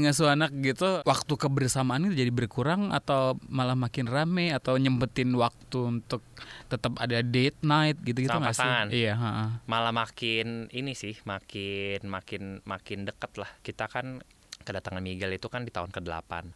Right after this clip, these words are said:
Speaker 2: eh, which is kan mungkin kalau misalnya begitu terus bisa bosen dan sebagainya. Tapi begitu ada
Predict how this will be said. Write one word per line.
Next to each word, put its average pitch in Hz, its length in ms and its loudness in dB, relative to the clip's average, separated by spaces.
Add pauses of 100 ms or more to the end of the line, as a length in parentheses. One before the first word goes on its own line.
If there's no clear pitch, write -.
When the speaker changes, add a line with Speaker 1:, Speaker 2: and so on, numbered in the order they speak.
(120)
Speaker 2:
eh, 90 500 -2
which 92 160 -8
is 117 220 -6
kan 117 180 -4
mungkin 113 480 -6
kalau 92 240 -6
misalnya 90 800 -4
begitu 101 380 -8
terus 110 260 -6
bisa 98 400 -8
bosen 98 400 -8
dan 87 80 -8
sebagainya. 85 540 -10
Tapi 117 160 -10
begitu 98 260 -8
ada 87 240 -6